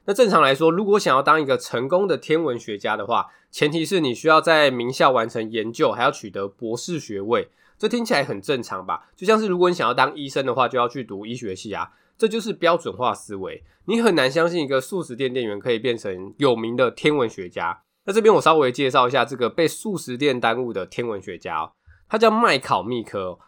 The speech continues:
翻成中文名字好像有点难听，麦考，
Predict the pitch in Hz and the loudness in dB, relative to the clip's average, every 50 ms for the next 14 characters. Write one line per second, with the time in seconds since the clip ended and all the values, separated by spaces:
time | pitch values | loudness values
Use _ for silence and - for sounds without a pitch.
0 | _ _ _ _ - 214 226 208 185 170 - 190 190 185 165 143 123 123 120 127 | _ _ _ _ -6 -4 -2 0 -2 0 0 0 2 2 2 2 0 -2 -4 -4
1 | 113 95 98 123 135 131 123 127 151 - _ _ _ _ _ 147 180 180 139 113 | -4 -4 -2 0 2 2 2 0 -4 -10 _ _ _ _ _ 2 2 2 2 0
2 | 98 90 95 98 - 117 101 101 107 120 - _ - 160 143 117 - - - - | -4 -8 -8 -8 -8 -8 -8 -8 -10 -14 -16 _ -2 0 0 0 0 -2 -6 -8
3 | - - | -8 -8